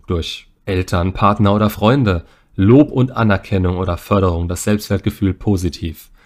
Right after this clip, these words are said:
Ich brauche es zwar eigentlich nicht zu erwähnen, ich sag's aber trotzdem. Nicht immer läuft im Leben alles rund und es ist normal, dass Niederlagen oder Misserfolge sich euch in den Weg werfen. Hierbei ist jetzt die Kunst, die Einflüsse wahrzunehmen und rechtzeitig dagegen zu steuern.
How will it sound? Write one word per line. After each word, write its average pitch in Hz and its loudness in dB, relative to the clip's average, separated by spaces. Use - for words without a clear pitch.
Ich - -4
brauche 117 2
es - -2
zwar 101 0
eigentlich 95 -2
nicht 92 -6
zu 98 -6
erwähnen, 92 -2
ich 90 -8
sag's 92 -4
aber 90 -2
trotzdem. 82 -6
Nicht 123 2
immer 90 0
läuft 101 0
im 101 0
Leben 98 0
alles 90 -4
rund 90 -2
und 92 -8
es 104 -6
ist 117 -8
normal, 131 -2
dass 90 -8
Niederlagen 95 0
oder 95 -2
Misserfolge 101 -2
sich 92 -8
euch 107 -2
in 104 -6
den 98 -4
Weg 90 -4
werfen. 85 -12
Hierbei 127 4
ist - -4
jetzt - -4
die 104 -6
Kunst, 107 -2
die - -8
Einflüsse 113 -4
wahrzunehmen 95 -2
und 104 -4
rechtzeitig 98 -6
dagegen 104 0
zu - -10
steuern. 76 -6